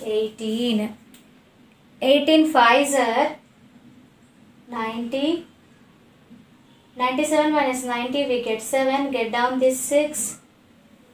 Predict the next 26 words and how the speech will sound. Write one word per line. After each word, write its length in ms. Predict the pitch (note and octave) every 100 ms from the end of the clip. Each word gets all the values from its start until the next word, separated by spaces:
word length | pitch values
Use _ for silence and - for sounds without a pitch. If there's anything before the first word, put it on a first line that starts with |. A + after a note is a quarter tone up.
| _ _ _ _ _ -
Now 520 | B3 B3 A3+ C#4 D#4+ - _ _ -
eighteen 520 | C4+ D#4+ F4 F4 E4
fours 440 | - B3+ C#4+ C#4+
are 400 | C4 A3 A#3+ C4 - _ _ _ _ _ _ _ -
seventy-two. 880 | - B3+ A#3+ B3 C4 C4 C4+ D4 D#4+ - _ _ _ -
If 160 | C4+ C4
you 80 | B3
subtract, 800 | - C#4 C#4 C#4 D4 D#4 D#4 - _ -
we 140 | B3 A#3+
get 300 | C4+ C#4+ B3
remainder 760 | B3+ A3+ A3 A3 A#3 C4+ - - _ _ -
four. 380 | A#3 A3+ G#3+ - - _ _ _ _ -
So 200 | - C#4+
our 80 | C#4
estimation 560 | B3+ - D#4 D#4+ D#4+ D#4
value 380 | D4 D4 D4+
is 220 | C#4 B3+ -
fifty 440 | B3+ B3+ C4 B3+
and 240 | C4 B3+
actual 460 | A#3 A#3 A#3 C#4 C4+
division 340 | B3 A#3 B3+ B3+
value 280 | A#3+ A#3+
is 100 | C4+
fifty-four, 460 | B3+ A3+ A3+ - A#3
which 280 | A3+ C4 B3+
are 220 | B3+ E4+